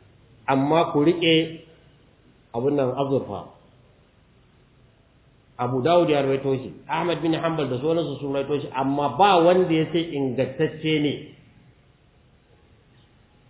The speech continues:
Shi ne Ab-, Ibn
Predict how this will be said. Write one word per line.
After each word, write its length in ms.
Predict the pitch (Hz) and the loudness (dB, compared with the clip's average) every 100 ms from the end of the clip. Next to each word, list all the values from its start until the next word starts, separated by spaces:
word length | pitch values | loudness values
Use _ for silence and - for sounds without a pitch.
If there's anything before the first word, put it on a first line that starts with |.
| _ _ _ _ _ _ _ _ _ _ - - _ _ | _ _ _ _ _ _ _ _ _ _ -20 -20 _ _
Shi 200 | - 240 | -2 8
ne 100 | 262 | 10
Ab-, 300 | 262 - - - - - - | 10 4 -4 -10 -18 -10 -4
Ibn 220 | 226 | 0